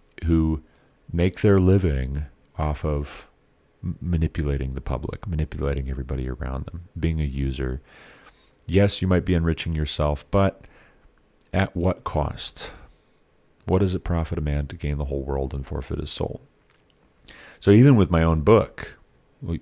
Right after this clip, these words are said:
we'll take that for instance. I write this book, and this is why we homeschool. I firmly believe that this is a book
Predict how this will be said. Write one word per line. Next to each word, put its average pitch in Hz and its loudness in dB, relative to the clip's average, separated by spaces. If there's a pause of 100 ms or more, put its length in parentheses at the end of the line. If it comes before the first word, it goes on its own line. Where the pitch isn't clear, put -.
we'll - -8
take 80 -4
that 69 -4
for 73 -6 (380)
instance. - -6 (640)
I 85 2
write 82 4
this 76 -2
book, - 2 (120)
and 82 -6
this 76 -6
is - -10
why 69 -2
we 69 -2
homeschool. 87 -2
I 82 0
firmly 82 -2
believe 73 -2
that 73 -6
this 76 -6
is 78 -4
a 76 -6
book 82 -2